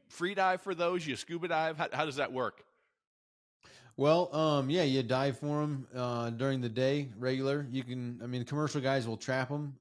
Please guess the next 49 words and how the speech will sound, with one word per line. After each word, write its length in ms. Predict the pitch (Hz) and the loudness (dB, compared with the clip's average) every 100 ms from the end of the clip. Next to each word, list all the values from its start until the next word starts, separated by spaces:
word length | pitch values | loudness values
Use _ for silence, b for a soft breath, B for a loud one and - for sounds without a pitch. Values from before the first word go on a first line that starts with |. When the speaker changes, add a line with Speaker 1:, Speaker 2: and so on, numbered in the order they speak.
| 110 | -8
Speaker 2:
but 400 | 117 117 113 107 | 0 2 0 -2
you 260 | 127 123 120 | -6 -8 -8
mainly 320 | 131 131 127 | -4 -2 -2
just 240 | 120 107 - | -4 -4 -2
dive 300 | 117 120 107 | 0 0 -2
for 220 | 127 127 | -2 -2
'em. 160 | 131 - _ _ - | -4 -8 _ _ -4
Or 400 | 170 165 143 139 | 2 4 4 4
you 100 | 131 | 0
can 120 | 135 | 0
go 140 | 131 | 2
out 160 | 131 123 | 2 2
at 80 | 107 | 0
night, 500 | 123 147 135 120 - - | -2 0 0 -2 -6 -8
and, 420 | 120 120 120 113 | -4 -2 -2 -2
um, 520 | 113 107 107 104 101 - | 0 -2 -2 -6 -10 -8
at 180 | 113 | -8
night 420 | 110 139 151 135 110 | -4 -2 0 -2 -2
they'll 120 | 120 | -4
get 180 | 113 135 | 0 0
up 120 | 127 | 0
on 120 | 123 | -2
the 60 | 107 | -6
flats 480 | 92 143 147 139 - | -10 -6 -4 -4 -6
and 140 | 117 | -8
they'll 160 | 110 110 | -4 -6
walk 400 | 113 123 143 135 | -4 -2 -2 -4
along 600 | 127 123 127 127 120 110 - _ | -6 -2 -2 -2 -6 -12 -18 _
the 60 | 113 | -12
grass 520 | 98 131 139 139 120 | -2 0 2 0 -2
and 140 | 117 117 | -4 0
they'll, 160 | 110 | 0
like, 240 | 110 107 101 | 0 0 0
migrate, 500 | 143 170 120 110 95 | 2 2 2 -2 -4
kinda 200 | 113 107 | -4 -2
like 160 | 107 101 | -4 -4
a, 180 | 101 95 _ _ _ _ | -6 -8 _ _ _ _
I 40 | |
mean, 100 | 120 | -6
I 40 | 120 | -4
don't 100 | 117 | -4
know 60 | |
if 100 | 101 | -6
migrate's 460 | 120 123 117 113 - | -2 -2 0 -4 -6
the 60 | 107 | -8
right 160 | 104 | -4
word, 280 | 120 156 143 | 2 4 4
but 120 | 117 - | 2 0
they'll, 340 | 117 107 104 | 0 0 -4